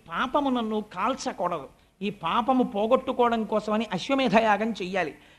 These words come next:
అశ్వమేధ యాగానికి కావలసినంత సంభారములు,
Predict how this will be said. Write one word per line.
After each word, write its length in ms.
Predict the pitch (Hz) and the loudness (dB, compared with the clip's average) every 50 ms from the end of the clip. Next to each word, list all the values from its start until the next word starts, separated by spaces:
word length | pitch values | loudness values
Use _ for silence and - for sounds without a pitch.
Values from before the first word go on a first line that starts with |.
| _ _ - | _ _ -12
అశ్వమేధ 560 | 165 165 - - 247 247 247 247 247 208 214 | -8 -6 0 2 4 4 6 6 4 6 6
యాగానికి 680 | 226 226 226 220 220 226 220 220 220 214 214 208 220 214 | 6 8 8 8 6 6 6 4 4 4 4 0 -2 -2
కావలసినంత 840 | - 208 202 202 208 214 208 208 208 - 208 196 196 196 185 190 | 2 4 4 4 4 4 2 0 0 -2 -2 -2 -2 -2 -2 -4
సంభారములు, 760 | 175 - - 170 185 208 240 247 233 220 214 202 208 220 254 | -6 -4 -4 -4 2 8 10 10 10 10 8 6 2 -2 -2